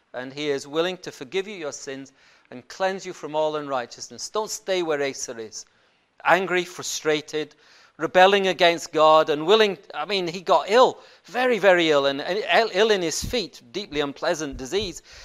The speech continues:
illness in his feet, and he still didn't call to God. He, he had become so angry, he still didn't call to God, even in his deep distress and physical lack of comfort. He,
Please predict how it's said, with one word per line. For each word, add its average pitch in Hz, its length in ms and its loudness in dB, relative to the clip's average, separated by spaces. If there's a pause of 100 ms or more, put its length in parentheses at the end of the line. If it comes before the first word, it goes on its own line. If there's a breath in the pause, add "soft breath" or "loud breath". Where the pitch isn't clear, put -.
(160 loud breath)
illness 208 400 2
in 185 80 4
his 170 160 0
feet, - 380 -2
and 190 100 4
he 226 60 0
still - 280 2
didn't 247 200 -2
call 156 240 2
to - 100 -14
God. 113 300 -6 (640 soft breath)
He, 185 120 -10
he 165 140 -6
had 233 120 -2
become 180 340 -4
so 226 680 -2 (140)
angry, 202 580 -6 (680 soft breath)
he - 80 -18
still 226 320 0
didn't 190 200 -6
call 160 240 -4
to - 120 -16
God, 127 320 0
even 190 260 -10
in 180 100 -8
his 170 220 -8
deep 180 380 -10
distress 156 580 -4
and 131 140 -14
physical 165 500 -10 (540 loud breath)
lack 156 320 -6
of 151 140 -12
comfort. 123 400 -12
He, 117 140 -20